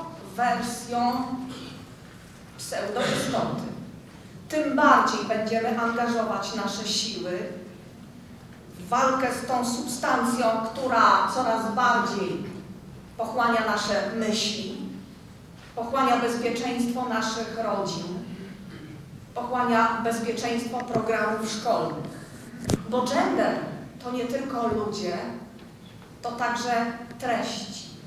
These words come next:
Weźmy przykład słynnego programu Równościowe Przedszkole, które w niektórych placówkach zostało wprowadzone.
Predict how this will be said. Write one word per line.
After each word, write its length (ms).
Weźmy 260
przykład 640
słynnego 400
programu 640
Równościowe 880
Przedszkole, 600
które 260
w 40
niektórych 420
placówkach 920
zostało 540
wprowadzone. 920